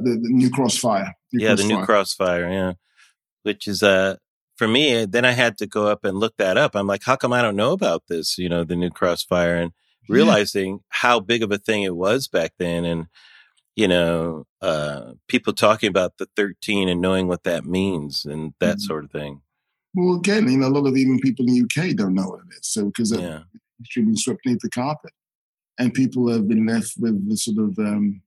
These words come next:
Speaker 1: pain of that because no one cared. No one cared. They didn't care. No one
Speaker 2: Yeah.
Speaker 1: cared. And, uh, yeah, there you go. There you go. Hmm.
Speaker 2: Well, man.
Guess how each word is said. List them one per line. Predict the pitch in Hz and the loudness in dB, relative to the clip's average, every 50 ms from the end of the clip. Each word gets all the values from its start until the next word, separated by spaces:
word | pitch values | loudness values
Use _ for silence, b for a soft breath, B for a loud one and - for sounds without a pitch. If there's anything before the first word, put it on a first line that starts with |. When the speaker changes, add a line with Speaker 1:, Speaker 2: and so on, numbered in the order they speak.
| _ _ _ _ _ _ _ - | _ _ _ _ _ _ _ -4
Speaker 1:
pain | - 127 135 135 120 | -2 0 2 2 0
of | 101 92 92 | 0 -2 -4
that | - - - - - _ _ _ _ _ _ _ _ _ _ | -8 -10 -12 -16 -20 _ _ _ _ _ _ _ _ _ _
because | - - 143 123 120 | -4 0 0 2 2
no | 135 131 | 2 2
one | 131 135 131 | 2 2 0
cared. | 131 - 147 165 165 147 - | 0 -2 -2 -2 -2 -2 0
No | 101 110 120 | 0 2 2
one | 123 120 | 2 0
cared. | 117 - - - - - | -2 -2 -4 -4 -4 -2
They | - | -2
didn't | 98 113 117 110 - | 0 0 0 -2 -2
care. | - 127 135 - - - _ _ _ _ _ _ _ - | -4 -8 -8 -8 -12 -20 _ _ _ _ _ _ _ -6
No | - 113 113 | -2 -2 0
one | 113 | 0
Speaker 2:
Yeah. | 110 - - | -2 -2 -4
Speaker 1:
cared. | 135 120 76 67 - _ _ _ _ _ _ _ _ _ _ _ _ _ _ _ _ _ _ _ - | -6 -6 -6 -8 -12 _ _ _ _ _ _ _ _ _ _ _ _ _ _ _ _ _ _ _ -6
And, | 113 110 107 110 107 107 101 | -2 0 0 2 2 2 2
uh, | 101 98 98 - 104 | 0 -2 -4 -4 -6
yeah, | 131 123 113 123 123 - - | -6 -8 -8 -10 -12 -10 -6
there | 117 113 | -2 0
you | 113 120 | 0 0
go. | 117 123 117 - - _ _ _ _ - | 0 -2 -4 -6 -10 _ _ _ _ -12
There | - 98 107 | -6 -4 -2
you | 107 104 98 | 0 -2 -2
go. | 95 - _ _ _ _ _ _ _ _ _ _ _ _ _ _ _ _ _ _ _ _ _ _ _ _ _ _ _ _ _ _ _ _ _ - | -4 -8 _ _ _ _ _ _ _ _ _ _ _ _ _ _ _ _ _ _ _ _ _ _ _ _ _ _ _ _ _ _ _ _ _ -6
Hmm. | - - - - B B B B B B B B B B B B B B - | -6 -4 -4 -6 B B B B B B B B B B B B B B 2
Speaker 2:
Well, | 147 170 160 143 113 95 - - - - | 6 6 6 6 4 0 -6 -10 -2 2
man. | 131 139 127 110 104 | 4 4 4 4 0